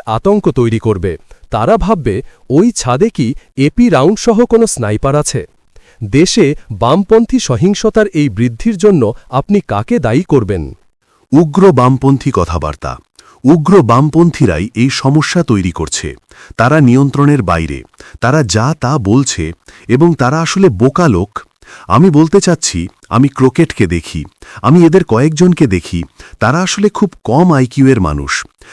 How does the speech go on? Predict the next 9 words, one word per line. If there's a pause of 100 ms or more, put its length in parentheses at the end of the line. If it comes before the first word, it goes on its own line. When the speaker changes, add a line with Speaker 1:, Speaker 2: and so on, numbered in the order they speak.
(140)
Speaker 2:
কিন্তু
উগ্র
বামপন্থীরাই
এই
সমস্যা
তৈরি
করছে, (440)
ডানপন্থীরা
নয়,